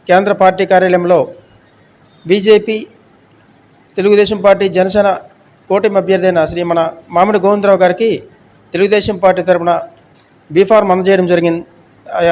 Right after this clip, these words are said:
అంద-, అందజేసిన సందర్భంగా జాతీయ పార్టీ అధ్యక్షులు శ్రీ నారా చంద్రబాబు నాయుడు గారికి, రాష్ట్ర పార్టీ అధ్యక్షులు శ్రీ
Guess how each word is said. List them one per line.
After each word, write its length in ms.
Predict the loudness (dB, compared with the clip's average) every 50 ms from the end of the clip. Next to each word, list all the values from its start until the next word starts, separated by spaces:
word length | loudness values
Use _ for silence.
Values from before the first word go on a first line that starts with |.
| 0 0
అంద-, 180 | -2 -6 -6 -6
అందజేసిన 380 | -4 -2 0 0 -2 -2 -2 -4 -2
సందర్భంగా 380 | -2 0 2 2 2 2 2 2 0 -4 -10 -18 _ _ _ _ _ _ _ _ _ -2
జాతీయ 400 | 2 2 2 4 4 2 2 4 2
పార్టీ 180 | 2 2 2 0 0
అధ్యక్షులు 340 | 0 -2 -4 -4 -6 -6 -4
శ్రీ 140 | -2 -2 -2 -2 -2 -4 -2 0
నారా 200 | 2 2 2 2 0 -2
చంద్రబాబు 340 | -2 0 0 0 2 2
నాయుడు 160 | 0 2 2 2
గారికి, 240 | 0 2 0 0 0 -2 -6 -12 -20 _ _ _ _ _ 0 0
రాష్ట్ర 220 | 0 0 0 0 -2
పార్టీ 160 | 0 0 -2 -2
అధ్యక్షులు 340 | -4 -6 -4 -2 -2 -2 -2 -4 -10 _ _ _ _ _ _ _ _ _ -12
శ్రీ 220 | -4 -2 0 0